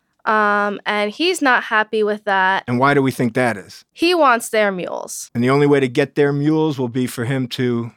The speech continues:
Speaker 1: Make them kick the bucket.
Speaker 2: Right, kill them.
Speaker 1: <laughs>
Speaker 2: But with this warning from Magdalena, they immediately understand that they're in danger.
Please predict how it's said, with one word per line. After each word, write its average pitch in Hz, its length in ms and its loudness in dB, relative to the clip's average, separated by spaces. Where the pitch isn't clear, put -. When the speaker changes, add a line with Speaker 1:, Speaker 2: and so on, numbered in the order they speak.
Speaker 1:
Make 247 280 -2
them 247 160 -2
kick 240 240 -6
the 233 80 -8
bucket. - 420 -4
Speaker 2:
Right, 104 240 -8
kill 120 220 0
them. 262 460 -2
Speaker 1:
<laughs> 247 60 -4
Speaker 2:
But 165 160 4
with 196 180 2
this 170 140 0
warning 175 280 2
from 156 180 0
Magdalena, 147 840 0
they 131 140 -2
immediately 139 960 0
understand 139 640 -2
that 117 100 -6
they're 147 220 2
in 139 120 0
danger. 117 600 -6